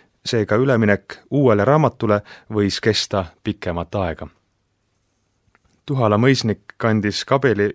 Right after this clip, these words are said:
ülalpidamiskulud ja maksis nii köstri, organisti kui kirikumehe palga.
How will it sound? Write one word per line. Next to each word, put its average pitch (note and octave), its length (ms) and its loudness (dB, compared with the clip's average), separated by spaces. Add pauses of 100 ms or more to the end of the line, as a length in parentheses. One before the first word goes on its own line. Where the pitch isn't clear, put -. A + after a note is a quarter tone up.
ülalpidamiskulud A2 960 0 (680)
ja C#3 100 -2
maksis D3 440 -2
nii C3+ 380 2
köstri, A#2+ 460 -2
organisti A#2 640 2
kui G#2 140 -2
kirikumehe G2+ 600 -2
palga. F#2 400 -4